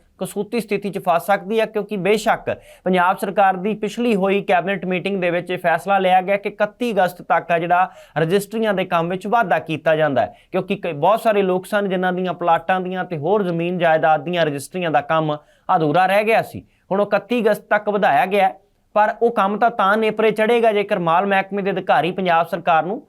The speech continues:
ਸਹਿਯੋਗ ਦੇਣਗੇ। ਉਹ ਕਿਹੜੀ ਗੱਲ ਤੇ ਸਹਿਯੋਗ ਨਹੀਂ ਦੇ ਰਹੇ? ਦਰਅਸਲ ਸੁਖਚਰਨ ਸਿੰਘ ਚੰਨੀ ਤਪਾ ਤੋਂ ਜਿਸ ਦੀ ਗ੍ਰਿਫਤਾਰੀ ਹੋਈ, ਉਹ ਇਸੇ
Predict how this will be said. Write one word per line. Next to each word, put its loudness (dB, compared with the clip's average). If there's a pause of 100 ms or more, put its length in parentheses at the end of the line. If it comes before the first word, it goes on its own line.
(160)
ਸਹਿਯੋਗ 2
ਦੇਣਗੇ। 0 (200)
ਉਹ -4
ਕਿਹੜੀ 2
ਗੱਲ 2
ਤੇ 0
ਸਹਿਯੋਗ 0
ਨਹੀਂ 0
ਦੇ 2
ਰਹੇ? 2 (300)
ਦਰਅਸਲ 2 (520)
ਸੁਖਚਰਨ 0
ਸਿੰਘ -2
ਚੰਨੀ 0 (380)
ਤਪਾ 2
ਤੋਂ 0
ਜਿਸ 0
ਦੀ -6
ਗ੍ਰਿਫਤਾਰੀ 0
ਹੋਈ, 0 (320)
ਉਹ 4
ਇਸੇ 2